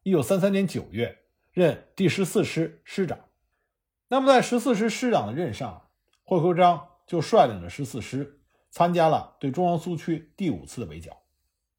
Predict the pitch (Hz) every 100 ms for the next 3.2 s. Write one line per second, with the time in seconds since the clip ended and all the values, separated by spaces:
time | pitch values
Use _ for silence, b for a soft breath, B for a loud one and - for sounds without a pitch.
0 | _ 269 277 262 262 294 226 165 131 117
1 | 202 151 165 202 190 165 _ _ _ _
2 | _ 160 190 185 196 - 135 180 127 104
3 | -